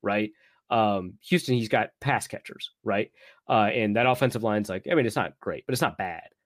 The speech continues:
right? Um, so you, we can't, like, we can't just be like, "Well, they were absolutely one hundred percent wrong about Bryce Young, C J Stroud." I mean, they, they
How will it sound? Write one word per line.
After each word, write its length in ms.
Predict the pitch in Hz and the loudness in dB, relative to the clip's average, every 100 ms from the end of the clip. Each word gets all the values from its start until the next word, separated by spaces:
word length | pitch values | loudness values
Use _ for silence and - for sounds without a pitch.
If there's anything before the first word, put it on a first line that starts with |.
| _ | _
right? 280 | 113 110 107 _ _ - - | 0 0 -2 _ _ -10 2
Um, 460 | 139 127 120 104 - _ | 4 6 4 2 -6 _
so 120 | - | 2
you, 180 | 170 185 | 2 4
we 100 | 180 | 0
can't, 280 | - 196 165 | 2 2 4
like, 180 | 135 135 | 2 2
we 80 | |
can't 180 | 151 139 | 0 0
just 140 | 123 - | 0 -4
be 60 | |
like, 180 | 98 - | -4 0
"Well, 100 | 117 | 0
they 120 | 107 | 0
were 180 | 101 98 | -2 -2
absolutely 400 | 127 107 - 110 | -2 -4 -10 -6
one 100 | 107 | -4
hundred 140 | 107 | -4
percent 240 | 104 113 - | -6 -8 -4
wrong 240 | 101 101 | -4 -2
about 200 | 95 95 | -4 -6
Bryce 260 | - 98 - | -4 -4 -4
Young, 160 | 104 87 | -8 -6
C 160 | 98 | -8
J 140 | 90 78 | -8 -6
Stroud." 260 | 151 120 | -2 -2
I 40 | 214 | -2
mean, 100 | 247 | -4
they, 400 | 311 _ - | -6 _ -4
they 60 | 320 | -4